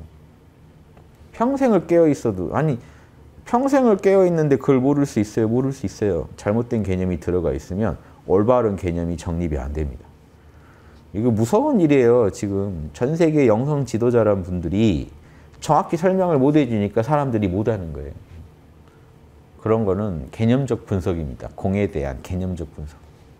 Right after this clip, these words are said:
법공은 그게 아니에요. 여러분 눈에 보이는 펜이 여러분 참나의 작용이라는 거, 이게 다예요, 그냥. 그러니까 여러분, "부처가 뭡니까?" 라고 저한테 물으시면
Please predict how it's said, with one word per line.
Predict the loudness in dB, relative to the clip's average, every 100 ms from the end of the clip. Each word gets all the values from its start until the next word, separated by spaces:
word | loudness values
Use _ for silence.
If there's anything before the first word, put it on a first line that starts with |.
| -20 -20 -20 -20 -20 -20 -20 -20 -20 -20 -20 -20 -20 -20 -20 -20 -20 -4
법공은 | -2 2 0 2 -2 -4
그게 | -6 -4
아니에요. | -2 -4 -8 -16 -20 -20 -20 -10 0
여러분 | 2 2 2
눈에 | 0 0 0
보이는 | 0 0 0 -4
펜이 | -6 -6 -2 0
여러분 | 2 0 -2
참나의 | -8 -8 -6 -4 -4
작용이라는 | -4 -6 -6 -4 -4 -6 -6
거, | -6
이게 | -6
다예요, | -6 -4 -2 -2
그냥. | -4 -14 -18 -20 -20 -20 -20 -20 -20 -20 -20 -20 -14
그러니까 | -4 2 4
여러분, | 6 4 2
"부처가 | -4 0 2 2
뭡니까?" | 2 -2 0 2 4
라고 | 4 0
저한테 | 0 0 0 -2
물으시면 | -2 -4 -4 -4 -6 -6